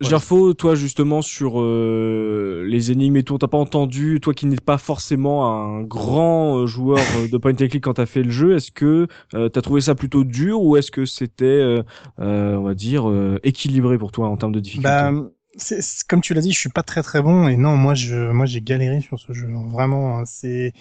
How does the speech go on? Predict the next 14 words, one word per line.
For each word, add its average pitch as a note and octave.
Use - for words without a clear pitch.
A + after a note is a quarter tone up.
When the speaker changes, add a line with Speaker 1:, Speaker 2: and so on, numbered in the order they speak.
Speaker 2:
Hmm. G2+
Speaker 3:
mais C3+
là, D3+
c'est -
vraiment, D#3+
je, B2
c'est A#2+
là C#3
où D3
je B2
me A#2+
rends A#2+
compte D3
le, A2+